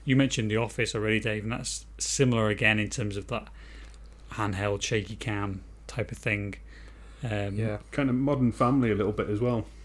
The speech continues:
Speaker 3: That's kind of
Speaker 2: Kinda,
Speaker 3: in there.
Speaker 2: yeah.
Speaker 1: Modern Family's like
Speaker 2: With the
Speaker 1: the,
Speaker 2: cutaways.
Speaker 1: the developed version of that, I think, isn't it? That's, like, the real
Speaker 3: Yeah.
Speaker 1: oven ready
Speaker 2: Um,
Speaker 1: and
Speaker 3: In, in
Speaker 1: consistent
Speaker 3: terms
Speaker 1: version.
Speaker 3: of narration,
Speaker 2: I
Speaker 3: though, I was just gonna mention the narration style, though. Like, I don't think there's many shows that have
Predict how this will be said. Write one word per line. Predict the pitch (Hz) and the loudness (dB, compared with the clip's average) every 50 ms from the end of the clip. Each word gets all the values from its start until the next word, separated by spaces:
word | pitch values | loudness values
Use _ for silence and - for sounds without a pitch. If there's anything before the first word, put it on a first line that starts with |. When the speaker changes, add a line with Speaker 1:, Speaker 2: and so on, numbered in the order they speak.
| - | -8
Speaker 3:
That's | 127 123 - - | -8 -8 -8 -10
kind | - - 107 107 | -10 -6 -2 4
of | - | 8
Speaker 2:
Kinda, | 185 185 190 180 175 | 10 10 10 10 10
Speaker 3:
in | 170 | 10
there. | 170 170 175 | 10 10 10
Speaker 2:
yeah. | 170 160 - - - - | 8 6 2 -10 -4 4
Speaker 1:
Modern | 143 139 170 175 151 | 4 6 6 6 8
Family's | 135 143 143 135 123 113 | 8 8 10 8 8 8
like | 135 123 | 10 10
Speaker 2:
With | 156 147 | 10 10
the | - | 10
Speaker 1:
the, | 113 110 | 10 10
Speaker 2:
cutaways. | 170 165 143 147 143 143 143 139 | 10 12 12 12 12 12 12 10
Speaker 1:
the | 117 113 | 8 6
developed | 98 131 127 135 139 131 - | 8 8 8 8 8 4 0
version | - - 135 120 117 107 104 104 107 | 0 4 8 8 8 8 6 2 0
of | 101 | 0
that, | 104 117 | 0 0
I | 117 | 0
think, | 104 - 120 107 110 | -2 -2 -2 0 0
isn't | 127 120 131 | 0 2 2
it? | 127 120 | 2 2
That's, | 123 123 120 - 135 | 2 0 0 2 2
like, | 127 120 | 2 2
the | 120 | 2
real | 110 110 117 117 110 110 - | 4 6 6 6 6 6 4
Speaker 3:
Yeah. | - 127 | 4 4
Speaker 1:
oven | 120 117 127 113 | 4 4 2 4
ready | 107 113 110 110 113 107 104 107 - - | 4 4 4 4 2 2 0 0 -4 -6
Speaker 2:
Um, | 123 120 113 113 113 117 117 120 - - | -6 -6 -4 -4 -6 -6 -6 -8 -8 -4
Speaker 1:
and | - 131 | -2 -2
Speaker 3:
In, | 107 | 0
in | - 143 | 0 -2
Speaker 1:
consistent | 107 - - 160 151 127 135 | -2 0 0 0 0 4 6
Speaker 3:
terms | 160 175 190 190 170 | 6 8 8 8 6
Speaker 1:
version. | 160 110 - - | 6 4 2 0
Speaker 3:
of | - | 2
narration, | 135 139 147 151 160 156 151 160 156 - 160 151 151 | 6 8 10 12 12 12 12 10 8 6 4 6 8
Speaker 2:
I | |
Speaker 3:
though, | 131 110 | 8 8
I | |
was | 107 120 | 8 8
just | 180 - | 6 6
gonna | - 147 120 | 6 6 8
mention | 123 120 117 - 131 117 110 | 8 6 6 6 4 4 6
the | 113 | 6
narration | 113 110 107 113 127 139 139 - 160 151 143 | 4 6 6 8 6 6 6 6 4 2 2
style, | - - 156 135 123 120 113 107 | 2 2 2 2 4 4 2 4
though. | 107 104 101 | 4 4 4
Like, | 104 107 107 107 - | 4 4 2 2 2
I | 113 107 | 0 2
don't | - 139 143 151 139 117 | 4 4 4 4 2 0
think | - - - 139 135 117 104 - | -6 0 2 4 4 4 4 2
there's | 113 95 | 0 2
many | 107 110 120 127 123 117 | 2 4 6 6 6 6
shows | - - 135 123 127 117 101 | 6 6 6 6 6 6 4
that | 104 92 110 | 2 0 0
have | 113 107 - | 0 0 0